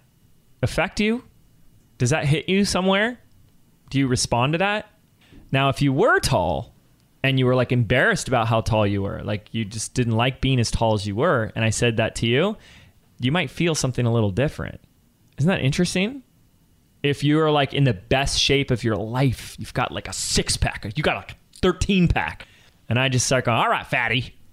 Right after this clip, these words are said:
<laughs> I was really fat once, so <laughs> I've been there. How would that feel, right? You'd be like, "What? Okay." <laughs> Right? So notice that, like, some, a great example of something that's just like,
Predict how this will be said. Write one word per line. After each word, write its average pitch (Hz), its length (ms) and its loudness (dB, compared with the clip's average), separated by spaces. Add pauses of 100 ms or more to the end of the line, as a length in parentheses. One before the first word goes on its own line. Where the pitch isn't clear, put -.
(540)
<laughs> - 1600 -6
I 117 140 2
was 101 160 2
really 98 200 0
fat 90 300 -4
once, 101 240 0
so - 180 0
<laughs> - 1300 -6
I've 202 680 0
been 98 180 0
there. 92 260 -4 (360)
How 135 300 0
would 165 120 0
that 247 160 0
feel, 131 200 2
right? 127 180 2
You'd 143 100 0
be 143 80 2
like, 123 220 0 (140)
"What? 143 420 0 (220)
Okay." 120 680 0
<laughs> - 20 2 (640)
Right? 147 280 2 (360)
So 196 160 2
notice 190 680 4
that, 160 320 2
like, 147 340 0
some, 208 400 -4
a 143 180 4
great 160 280 0
example 156 400 0
of 135 80 -2
something 139 220 2
that's 127 140 0
just 131 200 0
like, 117 240 0